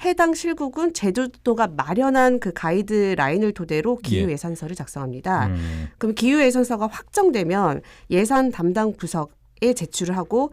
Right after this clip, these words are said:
Speaker 2: 예.
Speaker 1: 최종 예산안에 반영되는 구조고요.
Speaker 2: 예.
Speaker 1: 요게 아직 의무화가 되지 않은 상태인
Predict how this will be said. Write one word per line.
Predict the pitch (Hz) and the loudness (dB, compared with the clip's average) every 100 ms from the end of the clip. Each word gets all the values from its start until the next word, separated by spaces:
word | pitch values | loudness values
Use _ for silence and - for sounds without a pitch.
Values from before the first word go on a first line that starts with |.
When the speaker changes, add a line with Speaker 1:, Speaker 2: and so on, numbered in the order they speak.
| 139 | 2
Speaker 2:
예. | 104 | 2
Speaker 1:
최종 | 147 330 339 330 240 | 2 0 0 0 0
예산안에 | 156 160 214 196 160 202 | -2 0 0 0 -2 -2
반영되는 | 240 165 180 214 180 156 143 | -4 0 2 2 0 -4 -6
구조고요. | 139 131 127 180 214 117 | -8 -12 -6 -2 0 0
Speaker 2:
예. | 92 78 - - | -2 -6 -14 -4
Speaker 1:
요게 | 202 214 262 | 4 4 6
아직 | 190 143 196 | 4 4 2
의무화가 | 190 190 208 180 185 | 4 6 6 4 0
되지 | 147 135 143 | -6 -8 -8
않은 | 135 135 | -8 -8
상태인 | 139 131 131 127 - - - | -10 -12 -10 -12 -12 -14 -14